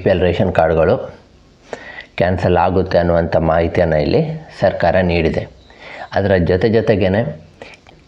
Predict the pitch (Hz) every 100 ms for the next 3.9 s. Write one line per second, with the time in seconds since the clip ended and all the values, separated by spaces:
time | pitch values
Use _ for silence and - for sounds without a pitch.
0 | - 117 131 131 - 107 - 101 98 98
1 | 95 123 127 113 98 101 98 85 92 92
2 | - - 101 110 - 104 85 - 85 92
3 | 104 - 95 87 90 85 98 95